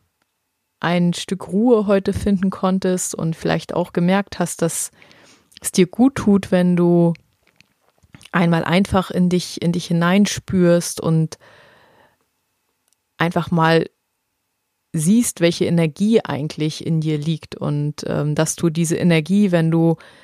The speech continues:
zur Ruhe kommst und, und in deinem Kopf einfach mal so durch deinen Körper gehst, dass du da auch ganz, ganz viel Energie für dich und für diesen Weg des Kinderwunsches, ähm, daraus holen kannst. Und ja, ich hoffe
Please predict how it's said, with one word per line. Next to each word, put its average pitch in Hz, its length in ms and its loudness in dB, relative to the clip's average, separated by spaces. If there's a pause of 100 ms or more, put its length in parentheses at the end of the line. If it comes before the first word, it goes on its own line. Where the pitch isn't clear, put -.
(280)
zur 165 200 0
Ruhe 214 280 6
kommst 160 640 -4
und, 165 340 0
und 156 300 -2
in 160 140 0
deinem 160 300 2
Kopf - 360 -2
einfach 170 380 -2
mal 165 220 0
so 165 120 -6
durch 165 180 -6
deinen 165 260 0
Körper 175 420 0
gehst, 156 380 -4
dass - 180 -4
du 160 260 0 (1080)
da 170 120 4
auch - 160 0
ganz, 185 240 2
ganz 175 220 0
viel 185 260 -2
Energie 170 420 0
für 147 220 -4
dich - 420 -6 (400)
und 170 140 2
für 180 160 0
diesen 170 480 2 (760)
Weg 196 320 2
des - 160 0
Kinderwunsches, 165 800 0
ähm, 165 240 -4
daraus 160 360 -2
holen 170 300 4
kannst. - 480 -8
Und 151 400 -6 (1300)
ja, 240 160 4
ich 220 140 0
hoffe 262 360 4